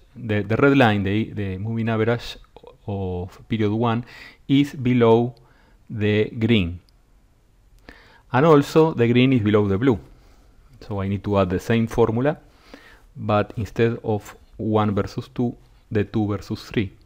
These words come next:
Again, indicator, E M A,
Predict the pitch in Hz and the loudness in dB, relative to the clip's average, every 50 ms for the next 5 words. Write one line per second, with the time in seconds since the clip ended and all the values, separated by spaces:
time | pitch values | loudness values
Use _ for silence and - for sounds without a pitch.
0 | _ - - _ _ - _ _ _ _ _ - - _ _ _ - - - 101 | _ -20 -20 _ _ -20 _ _ _ _ _ -20 -20 _ _ _ -18 -12 -6 -2
1 | 98 214 220 220 117 117 - - - _ _ _ _ - - 85 76 85 80 - | 0 2 2 2 2 0 -2 -6 -16 _ _ _ _ -12 -10 -8 -8 -6 -4 -2
2 | 107 107 104 101 - 104 104 - - - _ _ - - _ _ _ _ _ - | 0 -2 -2 -2 -2 -4 -4 -4 -8 -20 _ _ -20 -20 _ _ _ _ _ -20
3 | _ - - _ _ _ _ _ _ _ _ _ _ - - 104 95 90 87 85 | _ -20 -20 _ _ _ _ _ _ _ _ _ _ -12 -8 -6 -4 -4 -4 -4
4 | 92 104 104 98 98 101 107 | -2 -2 0 0 -2 -2 -4